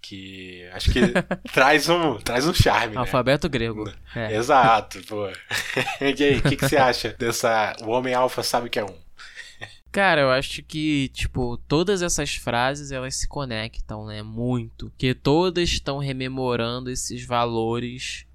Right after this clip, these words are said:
Speaker 2: de, basicamente, virilidade e competitividade, né? Que, e aí também traz um pouco uma questão da agressividade, né? Porque você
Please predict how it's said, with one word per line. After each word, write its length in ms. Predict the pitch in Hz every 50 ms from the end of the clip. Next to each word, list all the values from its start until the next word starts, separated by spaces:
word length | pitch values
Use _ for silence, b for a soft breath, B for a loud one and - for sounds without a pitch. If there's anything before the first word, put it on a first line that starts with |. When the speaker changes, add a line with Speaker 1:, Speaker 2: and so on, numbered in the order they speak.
| - - -
Speaker 2:
de, 460 | 120 123 131 135 151 175 190 208 185
basicamente, 560 | 170 170 175 180 - - 180 185 185 185 180
virilidade 680 | 190 190 196 196 196 202 165 156 139 135 147 156 - -
e 40 |
competitividade, 960 | - 180 175 - 180 - - - - 165 185 175 175 156 147 139 127 113 110 104
né? 240 | 104 104 104 104 -
Que, 300 | - - - - - - -
e 80 | - 123
aí 100 | 123 139
também 220 | - 156 156 165
traz 160 | 165 170 160 170
um 100 | 170 160 - - - -
pouco 200 | 151 160 156 -
uma 120 | 175 175
questão 300 | 170 180 170 - - 165
da 100 | 165 165
agressividade, 800 | 160 156 165 170 - - 175 175 190 175 160 139 131 127 - 123
né? 120 | 113 107 107
Porque 220 | - - - - 120
você 540 | 123 127 - - - 143 151 156 160 160